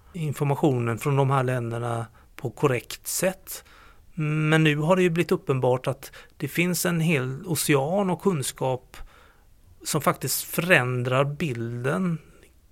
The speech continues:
kring de här länderna och varför det är så svårt att få till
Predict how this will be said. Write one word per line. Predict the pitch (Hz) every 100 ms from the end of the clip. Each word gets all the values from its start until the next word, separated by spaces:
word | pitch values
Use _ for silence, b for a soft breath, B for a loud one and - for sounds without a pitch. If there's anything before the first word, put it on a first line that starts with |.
| _
kring | - 160 165 127 120 120 b b b b b _
de | - 151
här | 151
länderna | 139 139 120 117
och | 127 127
varför | 147 120 -
det |
är | 131
så | 135
svårt | - 165 123 117
att | -
få | -
till | - 151 120 120 131